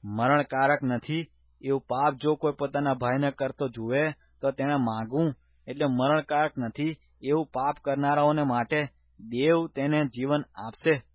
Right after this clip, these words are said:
મરણકારક એવું પણ પાપ છે, તે વિશે હું કહેતો નથી કે વિનંતી કરવી.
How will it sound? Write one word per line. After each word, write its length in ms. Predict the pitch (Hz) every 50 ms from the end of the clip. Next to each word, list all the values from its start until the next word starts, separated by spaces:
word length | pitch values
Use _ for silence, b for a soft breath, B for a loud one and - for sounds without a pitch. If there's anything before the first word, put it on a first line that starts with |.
| _ _ _ _ _ _ _ -
મરણકારક 720 | 117 120 123 135 147 156 156 143 - 139 143 151 156 151 - _ -
એવું 300 | 117 120 127 139 165 175
પણ 180 | - 180 175
પાપ 260 | 151 - 135 127 123 -
છે, 240 | - - 131 120 110 - _ _ _ _ _ _ _
તે 140 | 113 123 135
વિશે 240 | 139 135 - -
હું 140 | 139 139 147
કહેતો 360 | - - 127 120 120 135 139
નથી 380 | 143 139 131 123 151 170 180 - _ _ _ _ _ _ -
કે 80 | 131
વિનંતી 400 | 131 127 123 127 127 123 - 127
કરવી. 400 | 117 - 123 117 120 120 113 107